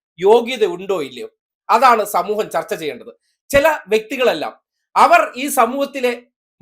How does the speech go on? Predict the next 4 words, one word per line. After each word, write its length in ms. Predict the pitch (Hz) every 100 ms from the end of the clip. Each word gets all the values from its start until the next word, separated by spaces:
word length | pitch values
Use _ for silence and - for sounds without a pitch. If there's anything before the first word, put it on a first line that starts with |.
| 202
മാന്യന്മാരായ 760 | 233 294 320 311 311 294 277 254
പൊതുപ്രവർത്തകരാണ് 880 | 226 233 254 277 262 254 233 226 240 220
എന്നുള്ള 220 | 208 208 208
നിലയ്ക്ക് 280 | 185 180 139